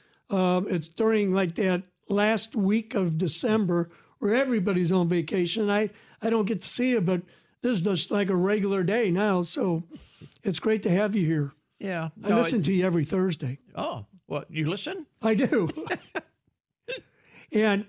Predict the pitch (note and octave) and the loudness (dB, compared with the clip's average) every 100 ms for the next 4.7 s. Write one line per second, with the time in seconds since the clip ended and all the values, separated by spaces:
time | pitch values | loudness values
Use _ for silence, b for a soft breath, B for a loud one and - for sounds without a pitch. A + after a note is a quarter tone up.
0 | - A#3+ G3+ G#3+ - - - A3 G#3+ A3 | -4 0 2 0 -2 -6 -2 2 2 2
1 | G3+ E3 - - _ B B - G3 D4+ | 0 -2 -4 -8 _ B B -4 -2 -2
2 | B3 C#4 B3+ C4 D4+ - F4 E4+ F4 G3+ | -2 -2 -4 -4 -2 -2 -2 -2 -2 -2
3 | - A#3+ A#3+ F#3+ G#3+ G#3+ - b b b | 0 0 0 0 0 -2 -4 b b b
4 | b A3 G3 G#3+ G#3+ F#3+ E3+ | b -6 -2 0 2 0 -4